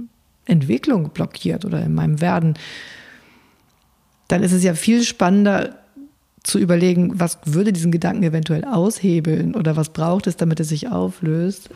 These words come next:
als über das, ist es wahrscheinlich, dass ich es nicht können kann, <laughs> zu diskutieren.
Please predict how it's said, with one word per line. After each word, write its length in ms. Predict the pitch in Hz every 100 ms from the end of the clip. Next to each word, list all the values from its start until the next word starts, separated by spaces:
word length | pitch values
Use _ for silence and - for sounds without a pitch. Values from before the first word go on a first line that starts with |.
| 320
als 300 | 170 165 - -
über 200 | 180 170
das, 300 | 165 156 - - - - _ _ _ _ _ _ _
ist 180 | 302 190
es 160 | 185
wahrscheinlich, 640 | 165 151 - 185 214 196 185
dass 180 | 175 175
ich 60 |
es 100 | 165
nicht 180 | 170 160
können 460 | - 190 170 156 156
kann, 380 | - 208 196 196 - -
<laughs> 220 | - -
zu 120 | -
diskutieren. 800 | 147 165 - 160 - 165 - 123